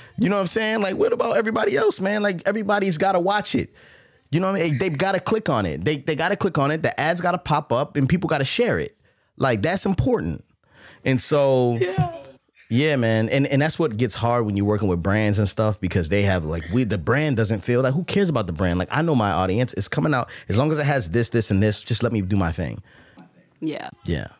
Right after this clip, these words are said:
Speaker 2: I love talking to you every now and then 'cause you'll really just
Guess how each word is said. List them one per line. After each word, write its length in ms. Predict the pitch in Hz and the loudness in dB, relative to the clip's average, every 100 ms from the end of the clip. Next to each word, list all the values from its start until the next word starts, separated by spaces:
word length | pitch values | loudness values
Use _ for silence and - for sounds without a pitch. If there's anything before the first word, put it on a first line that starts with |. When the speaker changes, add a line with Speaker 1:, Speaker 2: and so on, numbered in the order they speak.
| - | -4
Speaker 2:
I 140 | 180 | 0
love 340 | 185 170 170 165 | 0 0 -2 -2
talking 340 | 170 143 147 | -4 -4 -4
to 40 | 147 | -6
you 160 | 143 139 | -4 -4
every 220 | 139 143 | -6 -6
now 200 | 139 131 | -6 -6
and 100 | 135 | -6
then 160 | 131 127 | -6 -8
'cause 280 | 156 143 135 | -8 -10 -8
you'll 220 | 160 165 | -6 -4
really 220 | 160 160 | -4 -4
just 240 | 147 151 | -6 -12